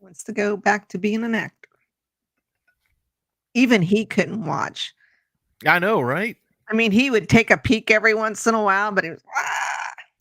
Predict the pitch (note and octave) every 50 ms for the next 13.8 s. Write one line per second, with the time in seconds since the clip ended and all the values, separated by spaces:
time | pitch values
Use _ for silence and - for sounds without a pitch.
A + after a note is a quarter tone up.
0 | _ _ _ - D3+ C#3+ D3 E3 D3 C3 D3 D#3+ E3 E3+ E3 C#3+ - D3 C#3+ C#3+
1 | C3 B2+ B2 A#2 A2 G#2+ G#2+ - _ _ _ _ _ _ _ - - - _ _
2 | _ _ _ _ _ _ _ _ _ _ _ _ _ _ _ _ _ _ - C#3+
3 | C#3 C3 B2+ B2 A#2 A2+ G#2 A2+ - - B2 B2 C3+ C3 - - A#2 A2 A2 A#2
4 | A#2+ A#2 A#2 A2+ A2 A2 G#2+ G#2 G#2+ G#2+ G#2 F2 D2+ B1+ - - - - - D3+
5 | C#3 C3 B2 A#2+ A2+ G#2 F#2+ - - - - _ _ - A#2+ A#2+ A#2 A#2 A#2 A2
6 | A2 G#2+ G#2 G2+ G2 G2+ G2+ F#2+ - _ _ _ _ _ _ _ _ _ _ A2
7 | B2+ B2 B2 A2+ G#2 A2 A2+ G#2+ G2 F2 F2 E2 - _ - _ _ _ _ _
8 | - A2+ B2 A#2+ A2 A#2 A2 G2 C3+ B2+ B2 A#2+ A#2 A2 G#2+ G#2+ G2+ G2 F#2+ F2+
9 | - - - _ _ _ _ _ - B2+ A2+ A2 G#2+ G#2 G2 - A2 F#2+ - G2
10 | G2 A2 A#2 A2 G2+ G#2+ G#2+ G#2+ A2 G#2 - - - A#2 G#2+ G#2 G2+ G#2 G2 G2+
11 | G2+ G2 _ _ _ - A#2 A#2 A#2 A#2 A2+ G#2+ - - A#3+ A#3+ A#3 A3+ A3 A3
12 | A3 A3 G#3+ G#3+ G#3 G3 F#3+ F#3 F#3 F#3+ - _ _ _ - - G#3 G#3 G3+ -
13 | - G#3+ G#3+ G#3+ G#3 G#3 F3 F#3+ F#3+ F#3 F#3 F#3 F#3+ F#3+ F#3